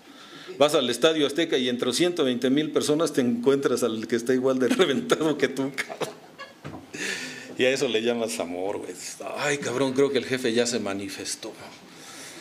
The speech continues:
Y me dice mi padrino, "No, cabrón, no te metes con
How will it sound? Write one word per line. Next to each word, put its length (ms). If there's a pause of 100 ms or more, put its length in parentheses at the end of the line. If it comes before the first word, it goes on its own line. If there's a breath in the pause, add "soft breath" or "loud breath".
(1400 loud breath)
Y 100
me 120
dice 220
mi 140
padrino, 500
"No, 340
cabrón, 480
no 140
te 120
metes 260
con 400